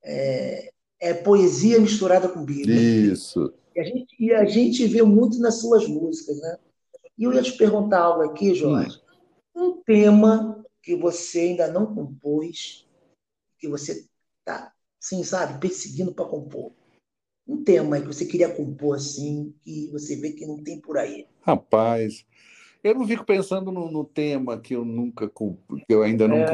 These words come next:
Speaker 2: compus. Eu fico pensando, eu fico procurando, é, procurando temas em geral. <laughs> Agora mesmo eu fiz
Speaker 1: É.
Speaker 2: uma recente, essa semana eu fiz uma melodia e eu fiquei, e aí eu mandei pro Gladia, que é esse meu parceiro, né?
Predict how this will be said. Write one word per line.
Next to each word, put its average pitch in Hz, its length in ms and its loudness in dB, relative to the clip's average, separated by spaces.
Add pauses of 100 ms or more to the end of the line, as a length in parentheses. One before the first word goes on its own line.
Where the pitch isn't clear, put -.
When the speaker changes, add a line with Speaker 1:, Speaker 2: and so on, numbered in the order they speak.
Speaker 2:
compus. 85 340 -4
Eu 101 80 -2
fico - 280 -8
pensando, 139 520 -2
eu 123 120 -2
fico - 300 -6
procurando, 156 1080 0 (800)
é, 107 880 -4 (300)
procurando 170 500 0
temas 190 460 0
em 208 120 0
geral. 135 560 2
<laughs> - 1400 -18
Agora 139 360 2
mesmo 139 320 2
eu 113 60 -4
fiz 131 240 -4
Speaker 1:
É. 127 220 -2
Speaker 2:
uma 110 260 -8 (240)
recente, 107 440 -10
essa 110 220 -10
semana 135 340 -14
eu - 40 -18
fiz 127 160 -20
uma 117 140 -16
melodia 107 480 -16
e 120 100 -16
eu 123 80 -18
fiquei, - 240 -20 (200)
e 101 60 -2
aí 104 240 0
eu 120 60 -2
mandei 117 320 0
pro 117 160 -6
Gladia, 110 420 -2
que - 180 -12
é 71 40 -6
esse 67 240 -14
meu 78 100 -16
parceiro, 64 520 -12
né? - 80 -20